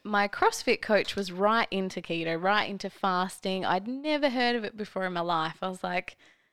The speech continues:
it just sounded absolutely ridiculous. I was like, "What? High fat, low carb? Like, you were never, like, this was three years ago." It just wasn't a thing, right? Every, everyone was low fat. Um, he ended up,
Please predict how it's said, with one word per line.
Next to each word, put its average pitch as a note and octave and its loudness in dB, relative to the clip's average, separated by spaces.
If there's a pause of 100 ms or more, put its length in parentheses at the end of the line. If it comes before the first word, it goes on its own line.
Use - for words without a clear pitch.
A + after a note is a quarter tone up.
(280)
it A3 -2
just A#3+ -2
sounded G#3+ 2
absolutely F#3 -4
ridiculous. E3+ -6
I F#3+ -4
was F#3 -10
like, F#3 -10
"What? D#4+ 0
High D4 -4
fat, - -4
low G#3+ 2
carb? G3 4
Like, F#3 2
you A#3 -2
were B3+ 0
never, G#3+ 0 (420)
like, G3 -2
this A3+ -6
was G#3 -6
three G#3 -2
years G#3+ 0
ago." B3+ 2 (360)
It A#3 -4
just A3+ 0
wasn't G#3 0
a F3 0
thing, D#3+ -6
right? E3 -2
Every, F#3 0
everyone F#3 0
was F3 -4
low E3+ -2
fat. - -4 (1120)
Um, G#3+ 4 (320)
he C4+ 2
ended B3+ 6
up, G#3+ 8